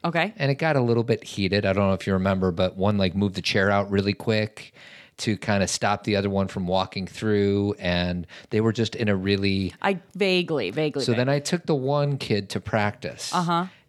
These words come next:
Speaker 2: And she was very upset
Speaker 1: Uh-huh.
Speaker 2: because she just had a fight with her sister,
Speaker 1: Right.
Speaker 2: okay?
Speaker 1: Frustrated.
Speaker 2: So, um, we picked up her friend, and I turned on the radio.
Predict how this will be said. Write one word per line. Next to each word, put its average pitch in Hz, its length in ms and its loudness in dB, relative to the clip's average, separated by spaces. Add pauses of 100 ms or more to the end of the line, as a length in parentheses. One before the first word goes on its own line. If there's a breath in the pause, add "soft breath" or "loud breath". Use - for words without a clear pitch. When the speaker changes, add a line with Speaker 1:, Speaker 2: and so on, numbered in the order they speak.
Speaker 2:
And 107 200 0
she 131 260 0
was 123 240 0
very 98 360 0
upset 156 520 -2 (120)
Speaker 1:
Uh-huh. 165 380 0 (160)
Speaker 2:
because 110 340 0
she 113 140 -2
just 98 160 -2
had 101 120 0
a 98 40 -2
fight 98 260 -2
with 98 140 -4
her 95 80 -2
sister, 98 340 -4
Speaker 1:
Right. - 260 -4 (100)
Speaker 2:
okay? 107 340 -2
Speaker 1:
Frustrated. 135 680 -6
Speaker 2:
So, 120 800 0 (100)
um, 104 320 0
we 117 100 2
picked - 240 -4
up 135 120 0
her 135 100 2
friend, 101 600 -4
and 104 140 0
I 101 60 2
turned 104 260 -2
on 104 140 2
the 104 80 0
radio. 117 500 -2